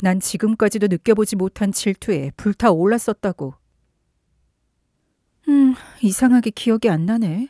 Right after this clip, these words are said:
어쩌면 잊고 싶었던 걸지도 모르겠다. 어째서? 그는 재미있다는 듯 물었다. 우리 둘은 정말 천진난만한 아이들이었잖아, 낸시.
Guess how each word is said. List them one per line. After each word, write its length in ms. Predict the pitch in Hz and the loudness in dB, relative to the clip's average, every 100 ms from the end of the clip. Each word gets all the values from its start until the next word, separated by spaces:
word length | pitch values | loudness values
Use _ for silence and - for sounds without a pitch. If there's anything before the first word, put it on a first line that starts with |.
| _ _ _ _ _ _ _ _ | _ _ _ _ _ _ _ _
어쩌면 480 | 196 196 277 262 240 | -2 0 2 4 4
잊고 240 | 208 330 | 2 0
싶었던 480 | 330 - 330 311 302 | 0 0 2 2 4
걸지도 400 | 254 233 - 190 | 4 4 0 -2
모르겠다. 720 | 147 180 220 220 - 160 180 _ _ _ _ _ _ _ _ _ _ _ _ _ _ _ _ _ _ _ _ | 0 -2 -2 -4 -4 -6 -6 _ _ _ _ _ _ _ _ _ _ _ _ _ _ _ _ _ _ _ _
어째서? 760 | 190 196 - 226 220 180 196 285 _ _ _ _ _ _ _ _ _ _ _ _ _ _ _ | 0 0 4 2 4 0 0 -4 _ _ _ _ _ _ _ _ _ _ _ _ _ _ _
그는 340 | 233 214 220 220 | 0 2 2 0
재미있다는 760 | - 180 233 226 214 208 156 | 0 2 2 2 0 0 0
듯 140 | 185 | -2
물었다. 600 | 214 202 196 _ 143 147 - _ _ _ _ _ _ _ _ _ _ _ _ _ _ _ _ _ _ _ - | 0 -2 -4 _ -8 -8 -12 _ _ _ _ _ _ _ _ _ _ _ _ _ _ _ _ _ _ _ 2
우리 220 | 220 254 | 4 4
둘은 580 | 220 226 247 208 156 - | 4 4 4 4 -2 -2
정말 360 | 226 208 247 | 2 4 4
천진난만한 760 | - 339 349 349 339 302 277 269 | 2 -2 2 4 4 4 6 4
아이들이었잖아, 760 | 160 165 247 254 226 202 170 214 | 4 2 2 2 2 0 2 2
낸시. 560 | 208 202 - 143 151 | 2 0 -4 -8 -8